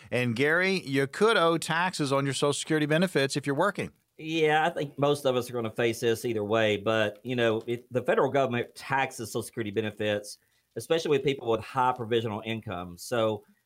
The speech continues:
Speaker 2: how they look at that is your adjusted gross income plus any non-taxable interest and half of your Social Security benefits. So,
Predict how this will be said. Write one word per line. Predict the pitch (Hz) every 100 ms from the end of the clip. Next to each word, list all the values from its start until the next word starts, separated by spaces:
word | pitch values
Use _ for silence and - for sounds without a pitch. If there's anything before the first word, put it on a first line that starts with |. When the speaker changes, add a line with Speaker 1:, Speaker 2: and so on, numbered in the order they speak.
| _
Speaker 2:
how | 160
they | 160
look | 117 135 131
at | -
that | 113 110
is | 107 110
your | 104
adjusted | 95 131 131 117
gross | 113 120 117
income | 117 113 117 104
plus | - 117 -
any | 127 127
non-taxable | 113 120 117 110 - 135 131 131 123 117 -
interest | 135 143 - 104 98 - - _ _ _ _
and | - 113
half | - - 135 131 135
of |
your | 117
Social | 113 113
Security | - - 107
benefits. | 98 107 101 - 87 -
So, | - 147 107